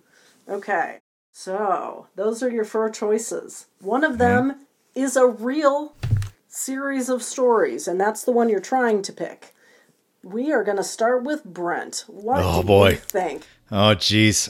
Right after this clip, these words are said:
Speaker 2: Okay. Um, of the choices, I think that the one that's actually legit out there is Daniel <laughs> turning into a six-year-old child, getting adopted, and having a telepathic cat. That just sounds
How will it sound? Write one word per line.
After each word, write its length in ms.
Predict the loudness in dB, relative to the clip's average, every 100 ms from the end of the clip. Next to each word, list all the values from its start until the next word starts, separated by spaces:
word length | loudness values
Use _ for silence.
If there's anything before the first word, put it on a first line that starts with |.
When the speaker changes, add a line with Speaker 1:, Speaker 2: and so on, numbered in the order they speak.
| 0
Speaker 2:
Okay. 400 | 4 8 6 4 0 6
Um, 540 | 8 8 8 4 -2 _ _ _ _ _ 2
of 360 | 6 8 6 6
the 120 | 4
choices, 840 | 6 4 6 8 8 6 4 4 4
I 240 | 6 6
think 260 | 4 2 0
that 140 | 2
the 100 | 2
one 200 | 6 6
that's 200 | 6 2 2
actually 580 | 2 4 4 4 6
legit 380 | 4 4 6 6
out 240 | 6 2 4
there 300 | 4 4 2
is 340 | 2 2 2 -2
Daniel 840 | -4 4 6 8 8 10 10 8
<laughs> 0 |
turning 480 | 6 6 8 6 6
into 220 | 6 8
a 60 | 6
six-year-old 640 | 4 4 8 10 10 8
child, 540 | 8 8 8 8 6
getting 280 | 6 6 8
adopted, 580 | 6 6 6 6 6 6
and 140 | 6
having 300 | 6 4 4
a 40 | 2
telepathic 680 | 4 4 6 4 4 2
cat. 360 | 2 0 0 -6 -6 2
That 240 | 6 8 8
just 140 | 8
sounds 300 | 8 10